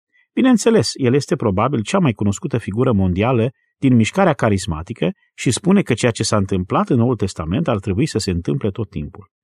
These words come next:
Tot ceea ce în Noul Testament a fost miraculos, remarcabil și caracterizat prin manifestări supranaturale,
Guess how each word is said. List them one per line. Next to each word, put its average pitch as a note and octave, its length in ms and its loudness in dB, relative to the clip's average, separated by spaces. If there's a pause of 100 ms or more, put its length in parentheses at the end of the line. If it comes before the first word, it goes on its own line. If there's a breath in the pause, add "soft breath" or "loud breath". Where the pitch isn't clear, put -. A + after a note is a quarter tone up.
(460)
Tot C4+ 140 0
ceea G#3 140 2
ce - 260 0
în B2 120 2
Noul D3+ 220 4
Testament B2+ 440 2
a A#2 60 0
fost B2 220 0
miraculos, G#2 760 -2 (260)
remarcabil C#3+ 680 0
și - 140 -6
caracterizat G#2 600 0
prin G#2 200 0
manifestări G2 520 0
supranaturale, A#2+ 720 0